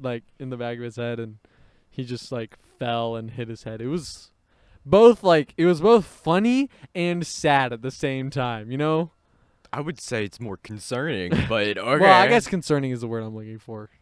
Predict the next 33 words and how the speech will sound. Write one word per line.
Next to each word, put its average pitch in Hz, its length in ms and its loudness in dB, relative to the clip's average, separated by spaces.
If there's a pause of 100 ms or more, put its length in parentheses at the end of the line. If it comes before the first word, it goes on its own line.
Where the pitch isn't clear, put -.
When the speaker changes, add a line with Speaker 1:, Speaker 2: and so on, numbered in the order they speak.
(120)
Speaker 1:
not 123 260 -8
sad. 113 400 -12 (1900)
So 131 220 -20
do 120 80 -20
you 123 100 -20
wanna, 120 280 -20 (260)
do - 140 -20
you 117 60 -20
wanna 113 140 -20
talk 113 260 -20
about 156 220 -20
it? 165 140 -20 (840)
Speaker 2:
D-, 101 80 -14
I, 85 160 -8
d-, 90 180 -14
d-, 90 120 -20 (180)
d-, 90 220 -14 (180)
Speaker 1:
I 156 140 -8
don't 175 120 -8
Speaker 2:
sure. 80 80 -14
Speaker 1:
care. 139 340 -10
You 123 200 -18
can 147 220 -10
if 131 120 -12
you 117 120 -12
want. 113 340 -14
Speaker 2:
You 113 180 -8
Speaker 1:
It's 117 40 -2
Speaker 2:
asked, 151 180 -4
Speaker 1:
your 190 160 -2
Speaker 2:
man. 110 160 -6
Speaker 1:
story. 139 400 -6
Speaker 2:
It's - 240 -16